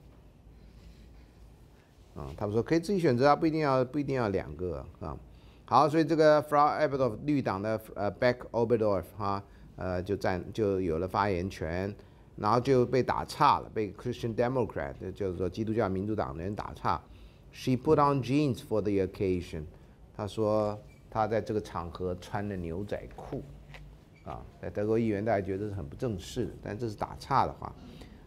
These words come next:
这跟幽默有关吗？我都觉得是个问题啊。我觉得跟幽默有关的就是说，你到 Gloria Jeans 要去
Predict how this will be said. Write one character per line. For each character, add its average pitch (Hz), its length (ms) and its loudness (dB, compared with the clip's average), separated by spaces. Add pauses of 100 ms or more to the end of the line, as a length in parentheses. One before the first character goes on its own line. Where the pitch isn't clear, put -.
这 170 100 0
跟 156 160 4
幽 160 180 8
默 165 160 6
有 101 140 6
关 120 240 2
吗？ 120 180 2
我 95 140 0
都 104 100 -2
觉 92 200 0
得 92 40 2
是 90 140 -4
个 87 140 -4
问 87 220 2
题 - 340 -14
啊。 - 160 -10
我 98 80 -6
觉 117 100 4
得 131 60 4
跟 139 120 2
幽 151 160 4
默 151 140 4
有 101 100 4
关 120 240 2
的 120 80 0
就 117 140 2
是 - 0 -
说， 120 240 2
你 107 140 0
到 117 240 4
Gloria 131 600 4
Jeans 127 520 -4
要 98 100 -6
去 113 180 -6